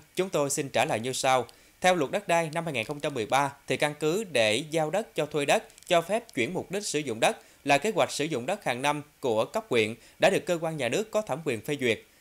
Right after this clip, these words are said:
Do vậy, việc anh có được chính quyền cho phép chuyển thửa đất trồng lúa nêu trên sang đất ở hay không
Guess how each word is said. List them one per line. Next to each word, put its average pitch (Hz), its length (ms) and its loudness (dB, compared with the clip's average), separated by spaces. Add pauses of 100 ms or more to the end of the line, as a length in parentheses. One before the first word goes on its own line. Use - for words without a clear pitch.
(220)
Do 196 140 4
vậy, 135 320 4
việc 131 220 0
anh 160 240 -4
có 202 140 -6
được 127 240 -2
chính 196 200 -4
quyền 123 220 -2
cho 147 140 -6
phép 214 380 -4
chuyển 131 220 0
thửa 139 120 -2
đất 190 220 -4
trồng 113 180 -4
lúa 143 120 -2
nêu 170 180 -2
trên 143 340 -2
sang 143 300 -4
đất 185 180 -6
ở 117 140 0
hay 151 120 -4
không 131 260 2